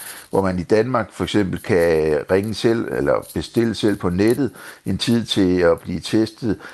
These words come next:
Der foregår alt via familielægen, altså via, øh, den læge, man også, øh, ringer til i Danmark. Og det har lavet et voldsomt pres på, på de her læger, og der er mange, der synes, at det er et pres, som ikke er nødvendigt, fordi mange af henvendelserne kommer fra folk,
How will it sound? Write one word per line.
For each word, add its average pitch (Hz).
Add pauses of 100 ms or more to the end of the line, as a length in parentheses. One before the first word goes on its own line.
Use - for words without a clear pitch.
(140)
Der 101
foregår 110
alt 120
via 107
familielægen, 90
altså 80
via, 90
øh, 71
den 98
læge, 90
man 90
også, 85
øh, 73
ringer 90
til 92
i 85
Danmark. 90 (320)
Og 85
det 107
har 107 (360)
lavet 107
et 90
voldsomt 107
pres 101
på, 90
på 95
de 95
her 101
læger, 101
og 92
der 98
er 95
mange, 104
der 104
synes, 113
at -
det 95
er 78
et -
pres, -
som 92
ikke 104
er 104
nødvendigt, 113 (300)
fordi 107
mange 101
af 104
henvendelserne 95 (280)
kommer 135
fra 95
folk, 101